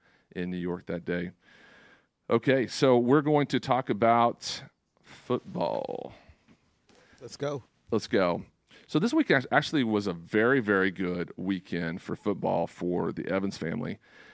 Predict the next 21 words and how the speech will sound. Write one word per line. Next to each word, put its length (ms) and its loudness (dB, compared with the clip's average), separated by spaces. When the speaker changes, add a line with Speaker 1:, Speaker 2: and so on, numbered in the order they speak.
Speaker 1:
And, 400 -2
um, 420 -2
I 100 6
would 140 2
say 180 4
that 160 2
we 100 4
live 140 6
in 60 2
South 220 2
Lake, 120 0
Texas, 560 -2
home 160 -2
of 60 -4
the 40 -6
Dragons. 560 0
I've 100 -6
got 140 0
two 160 2
boys 300 2
playing 560 -2